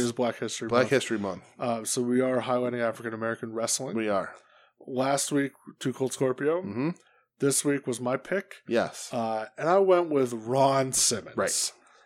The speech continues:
Speaker 1: Uh, again, this isn't necessarily, like, best matches or anything like
Speaker 2: Mm-hmm.
Speaker 1: that. It's just three matches that I think are kind of, like, impactful.
Speaker 2: Yeah.
Speaker 1: Uh, so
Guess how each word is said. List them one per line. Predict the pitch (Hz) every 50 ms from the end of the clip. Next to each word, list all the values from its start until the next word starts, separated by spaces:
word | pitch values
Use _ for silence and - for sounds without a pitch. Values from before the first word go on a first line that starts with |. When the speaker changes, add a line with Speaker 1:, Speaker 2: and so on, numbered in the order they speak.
| _ _ _ _ _ -
Speaker 1:
Uh, | 143 131 123 120 120 123 127 151
again, | 165 165 143 160 160 147 139 135
this | 135 127 -
isn't | 160 160 180 190
necessarily, | 190 185 165 - - - - 190 185 180 175 165
like, | 160 151 143 127 - - - - _ _ _ _ _ _
best | - - - 139 - -
matches | 165 165 165 165 165 - - 185 175 165 185
or | 190 190 185
anything | 185 190 180 - 190
like | 196 202 143
Speaker 2:
Mm-hmm. | 160 175
Speaker 1:
that. | 180 165 165 156 - - - - _ -
It's | 139 123
just | - 147 - -
three | - 143 151 156 160
matches | 165 160 156 156 156 156 139
that | 135 143 139 135 131 131
I | 127 131
think | 123 - 139 127
are | 127 123 120 113 110 - -
kind | - 135 123 127 127
of, | 123 113
like, | 123 117 113
impactful. | - 117 110 - 120 117 131 135 - - 208 226 240 - _ _ -
Speaker 2:
Yeah. | 113 110 104 78 - - - - - - - - - _ _ -
Speaker 1:
Uh, | - 143 139 139 131 131 127 127 120 -
so | - - - - 147 139 139 143 143 143